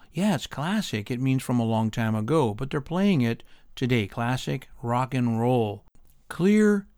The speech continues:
as mud. Well, clear water or muddy, right? Muddy water or mud, combination of dirt and water. Well, hey, that's clear as mud. What does it mean? I don't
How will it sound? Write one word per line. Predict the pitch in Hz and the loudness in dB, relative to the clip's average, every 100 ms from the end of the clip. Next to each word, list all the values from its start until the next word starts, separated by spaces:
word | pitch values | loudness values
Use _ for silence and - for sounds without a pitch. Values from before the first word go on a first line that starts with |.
| - - | -20 -2
as | 127 147 160 135 - - | 2 2 2 -2 -8 -6
mud. | 113 113 123 110 101 - - _ _ _ _ | -2 2 2 2 -2 -14 -20 _ _ _ _
Well, | 135 123 117 110 107 104 | 0 4 6 4 2 -2
clear | - 135 135 | -2 2 4
water | 127 127 160 180 117 110 120 - _ _ - | 4 6 6 6 4 2 0 -6 _ _ -6
or | - 123 120 | 2 4 4
muddy, | 123 127 135 139 147 123 101 - - | 4 4 6 6 6 2 0 -6 -8
right? | 117 117 135 - _ | -2 0 -2 -6 _
Muddy | 117 120 127 131 127 | -4 0 4 4 4
water | 117 120 120 113 101 - | 4 2 2 2 -2 -4
or | 117 113 | -2 2
mud, | 117 120 123 131 117 101 - - - | 2 2 4 4 2 0 -10 -20 -6
combination | 117 117 117 127 - 117 | 0 2 2 2 0 -2
of | 110 113 | -2 0
dirt | 117 123 123 | 2 2 0
and | 127 120 113 110 - - - | -2 0 2 0 -4 -18 -8
water. | 110 113 120 127 107 | -2 2 2 2 2
Well, | 104 123 101 - - | 0 0 -2 -8 -2
hey, | 202 | 2
that's | 190 240 | 2 0
clear | - - 131 135 156 | -4 -2 2 4 4
as | 160 | 2
mud. | 165 208 196 113 104 | 4 6 6 4 0
What | 127 147 | -2 0
does | 143 | 0
it | 151 | -2
mean? | 139 156 180 196 202 - - | -2 0 2 0 -2 -14 -10
I | - 120 | -4 -2
don't | 113 123 131 139 | 0 2 2 2